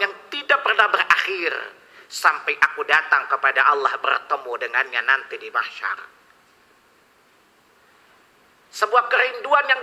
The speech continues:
tidak akan pernah berhenti sampai dua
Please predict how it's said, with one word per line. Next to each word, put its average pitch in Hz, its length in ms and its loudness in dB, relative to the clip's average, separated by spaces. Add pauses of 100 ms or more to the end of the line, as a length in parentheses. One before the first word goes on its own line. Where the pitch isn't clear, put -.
(140)
tidak 359 320 0
akan 302 320 2
pernah - 180 6
berhenti 185 600 0 (400)
sampai 190 800 0
dua 226 320 0